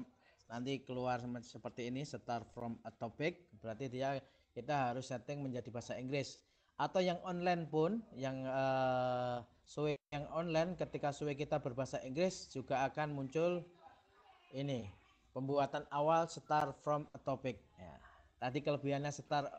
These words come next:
from a topic kan, kita, eh, membuat Sue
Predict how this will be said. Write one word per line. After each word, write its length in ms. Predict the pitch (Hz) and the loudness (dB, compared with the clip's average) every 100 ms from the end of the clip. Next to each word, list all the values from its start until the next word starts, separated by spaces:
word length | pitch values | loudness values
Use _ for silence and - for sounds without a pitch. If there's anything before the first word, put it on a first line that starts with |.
| - | -6
from 160 | 143 139 | -4 -2
a 60 | 135 | -2
topic 320 | 143 139 170 | -2 0 0
kan, 200 | 165 175 165 - - _ | 0 -2 -6 -20 -20 _
kita, 480 | - 131 160 165 151 139 - _ _ 131 | -8 0 4 4 4 -2 -20 _ _ -2
eh, 160 | 127 | 0
membuat 480 | 139 139 135 135 131 | 2 0 2 2 2
Sue 240 | - 151 | 2 4